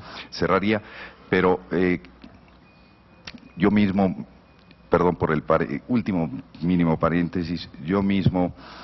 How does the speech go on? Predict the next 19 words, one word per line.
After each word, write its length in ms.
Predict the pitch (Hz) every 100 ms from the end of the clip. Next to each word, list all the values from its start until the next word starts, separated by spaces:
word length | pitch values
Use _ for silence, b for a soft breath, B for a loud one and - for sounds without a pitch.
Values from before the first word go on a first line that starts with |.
| B -
eh, 520 | - 78 78 78 78 76
señalé 500 | - 90 80 82 85
que 100 | -
era 100 | 85
importante 680 | 82 - 71 85 78 82 -
nuevos 420 | 76 78 78 98 -
temas 500 | 92 87 87 - - - _ - -
para 220 | 73 78
esta 240 | 76 -
agenda 400 | 80 85 78 76
de 120 | 71
responsabilidad 680 | 69 73 71 67 73 76 82
global 380 | 76 76 85 87
y 120 | - 82
estoy 280 | - 90
omitiendo 600 | 90 82 73 82 80 78 - B B B B B _ _
el 180 | - 78
futuro 480 | - - 104 95 90
propiamente 720 | 78 78 78 76 71 80 73